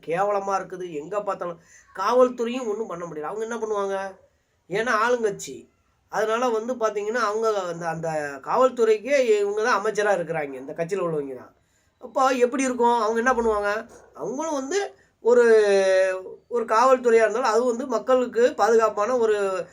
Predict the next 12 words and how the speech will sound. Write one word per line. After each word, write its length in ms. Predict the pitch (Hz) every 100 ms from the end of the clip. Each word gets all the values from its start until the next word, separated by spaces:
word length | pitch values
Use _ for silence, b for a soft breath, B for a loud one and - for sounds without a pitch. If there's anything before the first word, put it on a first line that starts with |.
| B
மக்கள் 260 | - 208 247
வரி 180 | 214 247
பணத்துல 360 | 233 202 220
சம்பளம் 320 | 254 - 240 233
வாங்கக்கூடியவங்களா 560 | 208 196 196 196 185
இருந்தாலும், 760 | 175 170 202 175 147 175 233 b b b
ஆனா 140 | 190 269
அவங்க 200 | 262 262
ஒரு 140 | 240
கட்டுப்பாட்டுக்குள்ள 640 | 220 214 262 277 240 226 214
தானே 140 | 214
இருக்கிறாங்க. 400 | 190 180 156 151